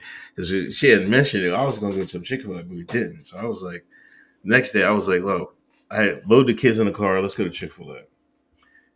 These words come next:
Man, got in the lines, and then there was one guy out there. He was, he had the, the iPad, and he flipped it with the menu, and then you drove around, and,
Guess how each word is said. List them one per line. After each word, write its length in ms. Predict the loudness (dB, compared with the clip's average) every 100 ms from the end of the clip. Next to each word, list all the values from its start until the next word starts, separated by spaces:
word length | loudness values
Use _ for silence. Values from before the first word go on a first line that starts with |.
| -8
Man, 380 | -4 -2 -2 -2
got 280 | 0 0 0
in 80 | 0
the 120 | 0
lines, 460 | 0 0 0 -2
and 160 | -8 -6
then 460 | -4 -2 -4 -8 -14 _ _ -10
there 160 | -8
was 180 | -8 -6
one 260 | -2 0 2
guy 160 | 4
out 200 | 4 2
there. 160 | -2 -2
He 100 | -2
was, 320 | -4 -4 -6 -16
he 180 | -6 -2
had 240 | -2 -2
the, 280 | -6 -8 -12 _
the 60 | -16 -4
iPad, 480 | -2 -2 -4 -4 -6
and 80 | -8
he 80 |
flipped 380 | -16 -6 -6 -6
it 100 | -14 -16
with 120 | -20
the 60 | -12
menu, 580 | -6 -6 -6 -10 -12 -18 _ _ _
and 120 | -18 -10
then 140 | -6
you 120 | -6
drove 260 | -4 -4 -4
around, 440 | -4 -4 -4 -6
and, 260 | -8 -16 -20